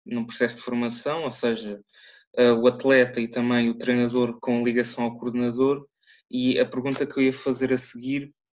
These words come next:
era agora um pouco sobre a própria mensagem que queremos passar, ou seja, em termos de metodologia, de ideia e mesmo até a forma como querem até educar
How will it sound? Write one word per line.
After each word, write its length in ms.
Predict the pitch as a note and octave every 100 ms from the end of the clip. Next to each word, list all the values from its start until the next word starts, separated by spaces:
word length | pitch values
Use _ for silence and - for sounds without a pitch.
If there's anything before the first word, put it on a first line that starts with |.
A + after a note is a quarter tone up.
| _ -
era 220 | B2 B2+ B2+
agora 280 | B2 C3
um 180 | C3 C3
pouco 280 | - C#3 C#3
sobre 540 | - C#3+ C3+ C#3 -
a 40 | C3
própria 420 | - C#3 C3+ C#3
mensagem 840 | C3+ C3+ B2+ C3+ C3+ B2+ C3+ C#3 C#3 - - - - _
que 240 | - C3+ B2+ -
queremos 300 | C3+ C3 C3
passar, 360 | C3+ B2+ B2
ou 80 | A#2
seja, 320 | - B2+ A#2+
em 80 | A#2+
termos 380 | B2 C3 C3 B2
de 300 | B2+ C3 B2
metodologia, 920 | B2 B2 B2 C3 B2 B2 D3+ C#3+ C3
de 100 | A#2
ideia 680 | A#2+ A#2+ C3 C#3 C3+ B2+ B2 _ - - - - _ -
e 360 | C#3 C3+ B2+
mesmo 680 | B2+ C3+ C#3+ C#3 C#3+ C#3+ C3+ A2
até 680 | B2+ - D3 C3+ C3 B2 A2+ - _ -
a 60 |
forma 440 | - - C#3 C3+ B2+
como 220 | C3+ B2+
querem 500 | - C3+ B2+ A#2+ A#2+
até 300 | A#2+ C#3 B2+
educar 600 | A#2+ A#2 - B2+ A#2+